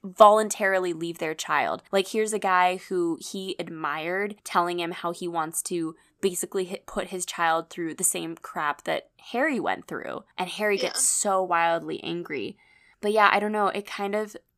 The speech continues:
Speaker 1: the way that werewolves are viewed in the Wizarding World kind of reminds me of, like, H I V. And, you know, this was in a time that it was prevalent, that his struggles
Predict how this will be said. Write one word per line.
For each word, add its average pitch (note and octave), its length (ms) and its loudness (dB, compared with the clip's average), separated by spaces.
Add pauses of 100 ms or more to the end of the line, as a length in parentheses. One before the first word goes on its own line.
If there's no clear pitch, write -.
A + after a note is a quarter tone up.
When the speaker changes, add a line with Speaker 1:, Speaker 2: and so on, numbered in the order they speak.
(120)
Speaker 1:
the G3 200 -2
way F#3+ 220 0
that G3+ 180 2
werewolves F#3 540 0
are F3+ 140 -2
viewed E3+ 560 -8
in F#3+ 160 -8
the F#3 80 -6
Wizarding F3+ 360 -6
World F3 220 -4
kind F#3+ 240 -6
of F3+ 60 -10
reminds F3 360 -6
me F#3+ 140 -8
of, E3+ 100 -10
like, D#3 280 -8
H F3+ 200 -8
I F3 140 -4
V. E3 500 -8
And, E3 280 -6 (500)
you G3+ 100 0
know, F3+ 160 0
this F3+ 220 -6
was F#3 140 -4
in F#3 100 0
a F3 60 -2
time E3+ 460 -4
that F3+ 100 -6
it - 40 -12
was E3 220 -6 (160)
prevalent, F#3 800 -2 (200)
that F#3 200 2
his A3 220 0
struggles A3+ 640 0